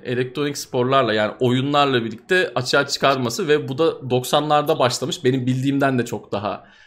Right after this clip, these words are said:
önceymiş. Gerçekten o, o konulara, e, değinmeleri de elektronik spor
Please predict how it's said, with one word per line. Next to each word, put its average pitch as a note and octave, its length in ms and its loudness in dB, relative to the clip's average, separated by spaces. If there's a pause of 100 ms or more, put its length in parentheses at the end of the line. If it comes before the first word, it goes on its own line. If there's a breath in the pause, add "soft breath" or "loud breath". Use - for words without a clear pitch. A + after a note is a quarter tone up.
(160 soft breath)
önceymiş. G#2+ 640 -4
Gerçekten C#3+ 460 -2
o, D3 40 0 (200)
o B2 100 -8
konulara, C3 600 -2
e, G#2 60 -4 (520)
değinmeleri B2 560 0
de C#3 60 -2
elektronik A#2+ 380 -4
spor A#2 280 -4